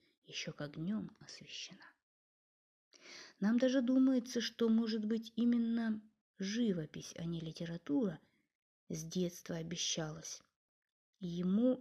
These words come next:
и ничего не зная о теперешнем облике автора, мы зато ясно воображаем мальчика в соломенной шляпе, необыкновенно неудобно расположившегося на садовой скамейке со своими акварельными принадлежностями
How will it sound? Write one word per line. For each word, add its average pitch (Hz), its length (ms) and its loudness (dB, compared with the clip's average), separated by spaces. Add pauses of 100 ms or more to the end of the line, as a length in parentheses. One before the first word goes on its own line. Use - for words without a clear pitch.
и 190 140 2
ничего 226 720 2
не 180 160 0
зная 170 360 0
о - 40 -8
теперешнем - 640 -8
облике 160 480 -8
автора, 240 500 -6 (580)
мы 160 140 -4
зато 160 260 -8
ясно 202 600 -4
воображаем 220 720 -2
мальчика 202 680 -2 (340)
в - 60 -16
соломенной 165 480 -4
шляпе, 175 640 -2 (560)
необыкновенно 170 960 0
неудобно 175 680 -2
расположившегося 196 1040 -4
на 185 120 -2
садовой 196 340 -4
скамейке 208 720 0 (640)
со - 160 -8
своими 175 480 -2
акварельными 160 640 -4
принадлежностями 185 960 -4